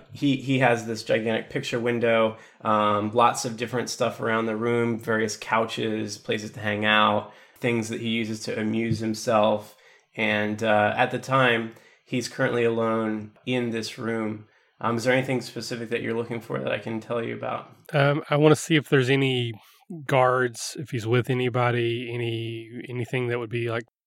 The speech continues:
Speaker 2: you know, military, uh, defenses. And then specifically what I'm really interested most of all is I wanna kinda pull back out of that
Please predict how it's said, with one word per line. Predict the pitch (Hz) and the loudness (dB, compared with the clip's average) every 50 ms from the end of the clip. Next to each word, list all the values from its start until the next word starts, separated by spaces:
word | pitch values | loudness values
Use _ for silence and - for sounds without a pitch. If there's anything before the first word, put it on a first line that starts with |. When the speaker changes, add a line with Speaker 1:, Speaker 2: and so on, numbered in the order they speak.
| _ - | _ -12
Speaker 2:
you | 240 143 117 | -10 -8 -8
know, | 104 | -8
military, | 107 127 139 127 127 127 127 123 - 135 120 120 120 117 117 120 117 107 _ - - - - - - | -8 -10 -6 -2 2 2 2 2 2 0 2 2 2 0 -2 -4 -8 -10 _ -20 -20 -20 -20 -16 -14
uh, | 123 113 113 107 107 113 104 | -12 -10 -10 -10 -12 -12 -12
defenses. | 104 104 - 151 143 131 - - 139 131 127 127 117 - _ - - - - _ _ _ - | -12 -2 2 2 2 2 2 0 0 0 0 -2 -4 -6 _ -20 -20 -20 -20 _ _ _ 0
And | 123 127 131 | 2 2 2
then | 131 127 123 | 2 0 -2
specifically | - - - 135 - - 208 208 170 185 151 151 135 | -4 -8 -6 -4 2 6 6 8 8 8 6 8 8
what | 131 123 | 8 6
I'm | 120 135 | 8 10
really | 170 190 170 143 | 12 12 12 10
interested | 117 - 139 113 - 139 117 | 8 4 0 0 0 0 2
most | 120 120 113 - - | 4 2 2 2 2
of | 117 | 4
all | 131 135 123 | 6 6 6
is | 117 104 | 6 6
I | 123 | 4
wanna | 120 127 123 117 110 _ - - - - - | 4 4 2 0 -2 _ -12 -20 -20 -12 2
kinda | - 139 127 113 | 4 4 4 4
pull | 98 - - - 151 139 123 | 0 -4 4 6 8 8 8
back | 107 104 135 127 123 127 - - | 4 4 6 8 8 6 6 2
out | 135 131 127 | 4 4 4
of | 123 120 110 110 | 4 4 0 0
that | 120 117 117 120 | 0 0 0 0